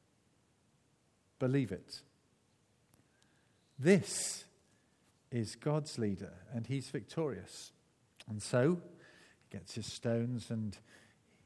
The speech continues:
gets his sling, and he doesn't take Saul's armor, he doesn't do that. And he, uh,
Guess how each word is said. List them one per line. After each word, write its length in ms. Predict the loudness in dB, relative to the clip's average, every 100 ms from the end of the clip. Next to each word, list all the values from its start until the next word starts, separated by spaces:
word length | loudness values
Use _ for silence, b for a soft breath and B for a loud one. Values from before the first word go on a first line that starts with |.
| _
gets 200 | -14 -8
his 100 | -8
sling, 560 | -8 -4 0 0 0 -4
and 120 | -6
he 60 | -10 -16 -20 0
doesn't 340 | 2 2 -6
take 220 | -2 -2 0
Saul's 640 | 0 0 2 4 4 4
armor, 240 | 2 2 0
he 60 |
doesn't 200 | 0 0
do 120 | 2
that. 240 | 2 0 -2
And 120 | -10 -10 b b b b b b b
he, 320 | -2 0 4
uh, 100 | 4